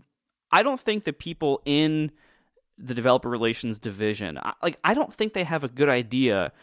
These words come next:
of how it looks from the outside, of, of how, how the developer relations system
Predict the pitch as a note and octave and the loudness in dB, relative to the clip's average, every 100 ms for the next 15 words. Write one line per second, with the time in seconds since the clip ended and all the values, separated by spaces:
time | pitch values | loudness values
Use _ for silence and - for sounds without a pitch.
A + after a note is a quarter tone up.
0 | - _ B2+ A2 - E3 E3 C#3 C#3+ - | -20 _ -4 -4 2 4 4 4 0 0
1 | - G#2+ F#2+ F2 - - G1+ C#2+ E2 A#2+ | -6 -6 -4 -4 -6 -6 -6 -4 0 0
2 | A2+ A#2 A2+ - D#3 D#3+ E3 D#3+ - - | 0 -2 -2 -4 2 6 6 2 -4 -20
3 | _ _ _ - G3+ G#3+ G#3+ E3 D3 D3+ | _ _ _ 0 4 6 4 0 2 4
4 | D#3+ D3+ C3+ B2+ B2+ - A2+ - B2+ - | 4 2 -2 0 -2 -2 -8 -2 -4 -4
5 | F2+ D#2+ D2 | -6 -8 -10